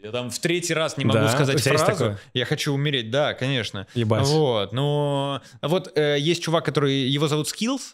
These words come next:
Speaker 1: может, видел его
Speaker 2: Конечно.
Speaker 1: канал. Вот, он, как и ты, делает его в кайф. У него там ролики выходят с паузой в несколько месяцев. Я не могу себе такого позволить, и мне кажется, что,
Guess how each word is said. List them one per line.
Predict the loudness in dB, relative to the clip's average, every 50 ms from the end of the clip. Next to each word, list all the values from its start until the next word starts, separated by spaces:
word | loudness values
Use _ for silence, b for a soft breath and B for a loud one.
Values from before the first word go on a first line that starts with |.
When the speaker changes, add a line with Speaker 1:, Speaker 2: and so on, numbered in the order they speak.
| _ _
Speaker 1:
может, | -4 -4 -4 -2 -2
видел | -4 -4 0 2 2
его | 4 4 4
Speaker 2:
Конечно. | 2 2
Speaker 1:
канал. | 0 0 -2 -4 -6 -12 B B B B
Вот, | -2 0 2 2 2 2 2
он, | 0 0 2
как | 0 -2 0 0 -2
и | -2
ты, | 0 -2 -2 0
делает | 0 2 2 2 2 0 0 -2
его | -2 -2 -2
в | -2 -2
кайф. | -2 -2 0 0 -2 -4 -4
У |
него | -4 -2 0 0
там | 0 0 -2 0
ролики | 0 0 0 0 -2 -4
выходят | -4 -4 -2 -2 -2 -2 -2
с | -2
паузой | -2 -2 0 0 -2 -2 -4
в | -4
несколько | -4 -6 -6 -8 -8 -8 -8
месяцев. | -8 -8 -8 -10 -12 -16 -20 -6 -2
Я | 0 2 2 2
не | 0 2
могу | 0 2 2 2 0
себе | 0 0 -2
такого | -2 -2 -2 -2 -2
позволить, | -2 -4 -4 -4 -2 -2 -2 -2 -2 -2 -2
и |
мне | -2 -2 -2 -2
кажется, | -2 -2 -2 -2 -4 -4 -6 -6
что, | -6 -4 -2 -2 0 0 0 -2 -2